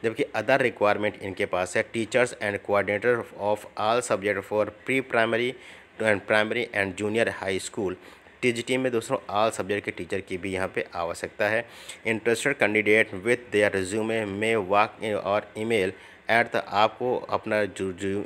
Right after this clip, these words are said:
रिज्यूमे स्कूल में जमा कर सकते हैं या वहाँ पे आप फ़ोन कर सकते हैं या अपना रिज्यूमे ईमेल कर सकते हैं। ईमेल करने के लिए दोस्तों जो ईमेल एड्रेस है वो है जॉब्स हंसराज, जॉब हंसराज एट द रेट ऑफ़ जी मेल डॉट कॉम पे आप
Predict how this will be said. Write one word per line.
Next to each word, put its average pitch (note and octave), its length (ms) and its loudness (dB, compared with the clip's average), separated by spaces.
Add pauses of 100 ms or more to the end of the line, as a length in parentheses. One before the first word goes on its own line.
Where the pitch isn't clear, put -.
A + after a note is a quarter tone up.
(100)
रिज्यूमे G#2 600 0 (380)
स्कूल A2 300 -2
में A#2 140 0
जमा F#2+ 220 2
कर A2 160 2
सकते - 320 -6
हैं A#2 180 -4
या G#2 200 4
वहाँ F#2 240 -2
पे G2 180 0
आप F2+ 200 -2 (280)
फ़ोन A2+ 160 0
कर A2+ 140 2
सकते A2+ 340 -6
हैं A2+ 160 -2
या G2+ 160 2
अपना G2 240 0
रिज्यूमे F#2+ 500 -2 (100)
ईमेल G2 220 -2
कर A2 120 0
सकते G#2 300 -4
हैं। G#2+ 120 -2 (100)
ईमेल G2+ 240 -2
करने G#2 260 -2
के G#2+ 60 -6
लिए G#2 80 -10
दोस्तों G#2 320 -4 (420)
जो F#2+ 60 -2
ईमेल G2 320 2
एड्रेस G#2+ 320 2
है A2 60 2
वो G#2 160 -2
है G#2 220 0
जॉब्स G#2 400 2 (680)
हंसराज, G#2 480 4 (380)
जॉब A2+ 260 4
हंसराज G#2 600 2
एट F#2+ 140 0
द F2+ 40 -2
रेट F#2+ 240 0
ऑफ़ G#2 140 2
जी F2 140 -6
मेल F#2 180 -2
डॉट E2 180 -4
कॉम G2+ 160 -4
पे G#2 80 0
आप F#2 160 0